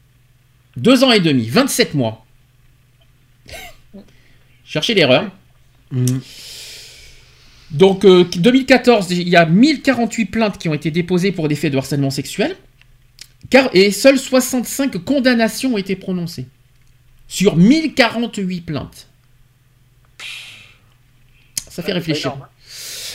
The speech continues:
Speaker 1: Cinquante pour cent des poursuites ayant donné lieu, par ailleurs, à des procédures alternatives et rappel à la loi, à la loi, euh, composition pénale.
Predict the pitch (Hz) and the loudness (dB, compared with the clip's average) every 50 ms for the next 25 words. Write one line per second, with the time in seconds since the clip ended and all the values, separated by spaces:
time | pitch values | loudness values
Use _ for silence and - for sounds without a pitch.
0 | - - - - - - - 247 262 269 294 277 - - 302 - - - 277 254 | -18 -20 -20 -18 -10 -2 0 0 2 2 2 0 2 0 -2 -2 -2 -2 0 0
1 | 233 240 - 247 226 - - 269 254 - 220 196 190 180 170 180 175 180 175 175 | 0 -2 -2 -6 -6 -2 -2 -2 -2 -2 -2 -2 -2 0 0 0 0 2 0 0
2 | 165 180 196 220 214 - 185 175 165 170 180 196 208 214 190 165 175 170 - - | 2 2 2 2 2 0 -2 0 2 2 4 4 2 2 2 0 0 -2 -4 -4
3 | - 233 226 - - 233 202 185 208 190 185 180 175 190 170 165 156 151 - 165 | -4 -2 -2 -2 -2 -2 -2 0 0 0 0 -2 -2 -4 -2 -2 -4 -4 -4 -6
4 | 175 190 - - 156 147 139 139 - 180 165 147 143 139 131 131 127 139 151 156 | -6 -6 -6 -8 -6 -4 -4 -4 -2 -2 -2 0 0 2 0 2 2 2 2 2
5 | 156 160 151 139 110 120 123 123 123 127 123 123 135 139 147 147 139 127 123 117 | 2 2 2 2 0 0 2 2 2 2 2 2 2 2 4 4 4 2 2 0
6 | 113 113 113 110 - - 139 131 147 135 131 135 - 135 127 139 120 123 135 156 | 0 -2 -4 -6 -4 -6 -4 -4 -4 -4 -4 -4 -4 -4 -2 0 0 2 2 2
7 | 185 208 | 0 0